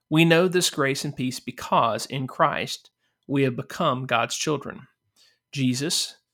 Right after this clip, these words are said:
because of his life, death, burial, resurrection, and ascension,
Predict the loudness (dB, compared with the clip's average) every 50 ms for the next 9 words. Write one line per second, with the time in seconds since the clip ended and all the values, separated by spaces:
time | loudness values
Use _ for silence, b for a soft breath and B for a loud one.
0 | _ _ _ _ _ _ -16 -14 -4 0 2 4 4 4 2 0 -2 -6 -8 -12
1 | -10 -10 -10 -8 -8 -10 -12 -12 -8 -2 0 2 2 0 0 -4 -8 -14 _ -14
2 | -8 -2 0 0 0 -2 -4 -8 -16 -12 -8 -4 -4 -2 -2 -2 -2 -2 -4 -2
3 | 0 0 0 0 0 -2 -2 -2 -2 -4 -6 -8 -8 -8 -6 -6 -4 -4 -4 -4
4 | -4 -4 -6 -8 -8 -10 -12